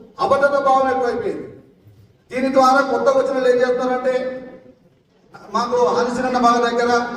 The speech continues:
మాకు మహేందర్ రెడ్డి అన్న దగ్గర, మాకు ముఖ్యమంత్రి గారి బాగా దగ్గర, మీతో ఏమైతే అని అపహాస్యం చేసుకుంటూ వాళ్ళకి పిఆర్ ఇచ్చినట్టు వాళ్ళు సోషల్ మీడియా ద్వారానో లేకపోతే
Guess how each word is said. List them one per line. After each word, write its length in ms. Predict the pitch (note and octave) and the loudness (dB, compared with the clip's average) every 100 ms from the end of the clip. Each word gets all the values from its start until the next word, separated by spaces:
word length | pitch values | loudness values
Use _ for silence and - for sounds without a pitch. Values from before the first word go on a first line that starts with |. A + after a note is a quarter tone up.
| - | -2
మాకు 200 | G#3+ G#3+ | -2 -2
మహేందర్ 400 | G#3+ G#3+ G#3 A#3+ | -4 -4 -2 -2
రెడ్డి 180 | A#3 A#3 | -2 -2
అన్న 180 | A3+ | -4
దగ్గర, 180 | A3+ A#3+ A#3 A#3 A#3+ - - | -2 0 0 -2 -6 -12 -12
మాకు 260 | G#3+ A3 G#3+ | -10 -10 -6
ముఖ్యమంత్రి 800 | G#3 G3+ F#3+ F#3+ - A#3 A#3 A#3 | -2 2 4 2 2 0 0 0
గారి 140 | A#3+ A3+ | 0 2
బాగా 260 | A3+ A3+ | 2 2
దగ్గర, 200 | A3+ A#3 A#3 A#3+ A#3 - - F#3+ | 0 2 2 0 -6 -12 -18 -18
మీతో 340 | A#3+ A#3+ A#3 | -2 2 4
ఏమైతే 340 | A#3 A#3 A3 | 2 0 -2
అని 280 | A#3 A#3 - | -2 -2 -2
అపహాస్యం 680 | G3 F#3+ - A3+ B3+ B3+ A#3+ | 0 2 2 2 2 2 2
చేసుకుంటూ 640 | A#3 A#3 A#3 A#3 A#3+ A#3 - - - | 0 -2 -4 -4 -2 -4 -6 -14 -8
వాళ్ళకి 460 | - A#3 B3 B3+ A#3+ | -6 -4 -6 -6 -8
పిఆర్ 400 | A#3+ A#3+ A#3+ A#3+ | -6 -4 -4 -8
ఇచ్చినట్టు 360 | - A#3+ A#3+ | -8 -6 -2
వాళ్ళు 540 | A#3+ A#3 A3+ G#3+ A3 - - | 0 0 0 -4 -6 -10 -10
సోషల్ 340 | F#3 G#3 A#3+ A#3 | -8 -2 0 2
మీడియా 240 | A#3 A#3 | 4 4
ద్వారానో 520 | A#3 A3 A3 A3 A#3 | 4 2 0 -2 -2
లేకపోతే 880 | A3 A3 A3 A#3 A3 A#3 A#3 A3+ - | -2 -2 -2 -2 -2 -2 -4 -6 -12